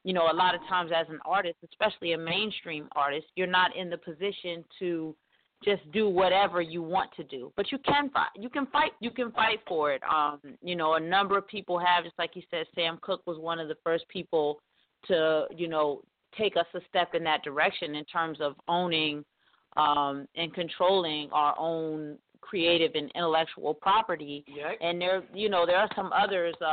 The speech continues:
Speaker 1: um, you know, we talked about Ray Charles and, and, um, some of the things that he did, you know, because he went after his masters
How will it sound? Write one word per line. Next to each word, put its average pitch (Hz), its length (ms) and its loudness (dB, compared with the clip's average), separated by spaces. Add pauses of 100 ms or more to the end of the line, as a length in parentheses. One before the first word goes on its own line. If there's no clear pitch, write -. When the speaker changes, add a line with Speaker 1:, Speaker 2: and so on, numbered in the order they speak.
(120)
Speaker 1:
um, 147 260 -8 (720)
you 165 120 -12
know, 160 160 -2
we 165 120 -2
talked 170 300 0
about 160 260 0
Ray 160 280 0
Charles 175 400 2
and, 147 260 -8
and, 139 240 -12
um, 135 280 -8 (500)
some 185 260 2
of 160 80 -4
the 160 160 -6
things 175 300 -2
that 160 120 -2
he 208 320 -2
did, 156 360 0
you 175 120 -8
know, 156 160 -2
because 160 320 -8
he 214 80 -4
went 180 200 -2
after 160 260 0
his 185 240 -2
masters 156 500 -2